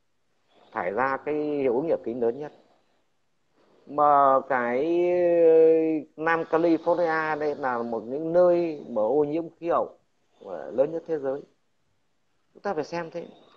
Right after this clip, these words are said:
Còn lũ lụt ở đâu cũng có, tham nhũng ở đâu cũng có.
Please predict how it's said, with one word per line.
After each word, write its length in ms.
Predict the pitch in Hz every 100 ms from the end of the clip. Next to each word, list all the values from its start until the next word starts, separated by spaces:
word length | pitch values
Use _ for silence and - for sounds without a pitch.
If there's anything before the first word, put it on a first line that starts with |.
| _ _
Còn 160 | - 143
lũ 120 | 208
lụt 180 | 196 151
ở 140 | 110 135
đâu 180 | 175 175
cũng 180 | 180
có, 280 | 170 156 175 -
tham 160 | 180
nhũng 160 | 180 165
ở 80 | 135
đâu 240 | 156 185
cũng 140 | 180
có. 280 | 175 160 165